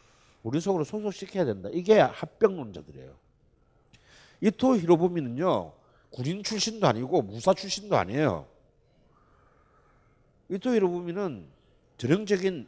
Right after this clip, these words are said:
일본식 표현으로 하자면 정치적으로 리버럴, 자유주의자이고요.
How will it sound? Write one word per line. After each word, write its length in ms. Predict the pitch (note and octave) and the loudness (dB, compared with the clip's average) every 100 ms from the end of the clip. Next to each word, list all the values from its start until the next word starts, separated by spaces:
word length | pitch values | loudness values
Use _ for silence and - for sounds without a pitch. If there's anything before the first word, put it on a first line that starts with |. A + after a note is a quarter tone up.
| _ | _
일본식 480 | E3 G3+ A#3 G#3+ G3 | -4 4 4 2 -6
표현으로 340 | - D#3+ C3 | -4 -4 -4
하자면 440 | A2+ A#2+ A#2+ C#3 F#2+ | -6 -6 -6 -6 -8
정치적으로 460 | - E3+ F#3+ E3 G#2 | -8 -8 -4 -6 -4
리버럴, 480 | A#2+ E3 D3 G2 D#2+ | -2 0 0 -2 -8
자유주의자이고요. 1120 | - A#2+ E3 E3+ D#3 A2 F#2+ F2+ A#2 D#3 G2 | -2 0 0 -2 -10 -8 -10 -6 2 4 4